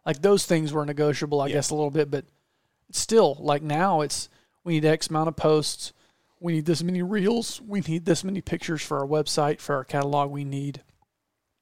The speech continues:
Speaker 1: I mean, I, I, I could, I, I need to go find it. I've got a deliverables list from one of the old T V shows that we did, and it's, it's enough work for ten people, and we were a group of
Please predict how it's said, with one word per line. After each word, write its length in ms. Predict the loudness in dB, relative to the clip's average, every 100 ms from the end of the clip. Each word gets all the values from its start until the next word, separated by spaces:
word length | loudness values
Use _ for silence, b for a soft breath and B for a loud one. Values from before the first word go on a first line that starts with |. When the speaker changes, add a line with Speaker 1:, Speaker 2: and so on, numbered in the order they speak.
| -10
Speaker 1:
I 60 | -4
mean, 160 | 0 0
I, 140 | -2 -4
I, 200 | -2 2
I 120 | 2
could, 240 | 2 0 0
I, 140 | -2 -2
I 80 |
need 200 | -2 -4
to 60 | -4
go 120 | -6
find 320 | -4 -4 -2
it. 100 | -4 -6 _ _ _ _ _
I've 160 | -8 0
got 160 | 2
a 40 | 2
deliverables 640 | 2 2 2 0 -4 -6
list 420 | 0 0 0 -6 -12 _ _ _ _ _ _ _ -16
from 180 | -6 -2
one 120 | 0
of 60 | 2
the 80 | 0
old 120 | 0
T 120 | -2
V 100 | -4
shows 280 | -2 -2 -2
that 80 | -2
we 100 | -4
did, 220 | 0 0
and 160 | 0 -4
it's, 320 | -6 -6 -8 -10 _
it's 220 | -4 -2
enough 320 | 0 0 0
work 340 | 2 2 0 -8
for 400 | -2 -2 -4 -12 _ _ _ _ -8
ten 240 | -4 -2
people, 440 | -2 -4 -4 -6 -6
and 120 | -4
we 100 | -2
were 200 | 0 0
a 40 | 0
group 240 | -4 -4
of 220 | -8 -8